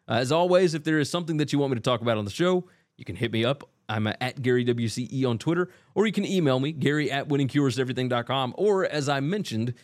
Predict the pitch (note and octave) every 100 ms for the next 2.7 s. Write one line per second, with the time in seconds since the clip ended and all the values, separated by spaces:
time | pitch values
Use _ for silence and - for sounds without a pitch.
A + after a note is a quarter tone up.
0 | _ _ - A2 B2 A2 B2 C3+ A#2+ -
1 | A2+ - - A2+ G#2+ - A2 A2 A2 -
2 | - _ _ - G3+ E3 E3+